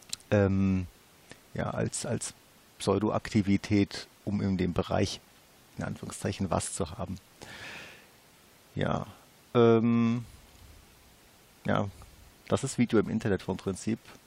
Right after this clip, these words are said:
Jetzt könnte man natürlich sagen, ja gut, man kann's ja Serien, äh, Filme und Serien kann man ja auch,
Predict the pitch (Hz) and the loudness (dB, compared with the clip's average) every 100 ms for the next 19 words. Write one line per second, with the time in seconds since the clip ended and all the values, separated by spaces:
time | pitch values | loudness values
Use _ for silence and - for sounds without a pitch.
0 | - - - - - - - - - - | -20 -20 -20 -20 -20 -20 -20 -20 -20 -20
1 | - - - - - - - - - - | -20 -20 -20 -20 -20 -20 -20 -20 -20 -20
2 | - - - - - - - 120 110 - | -20 -20 -20 -8 -2 -2 4 4 4 8
3 | 107 101 98 98 104 92 101 101 92 90 | 8 8 4 2 0 2 4 6 4 4
4 | 95 110 107 101 95 - 95 92 92 110 | 4 4 4 2 2 -2 -4 -4 0 4
5 | 110 104 98 98 104 101 101 101 95 | 4 4 2 2 2 0 2 2 2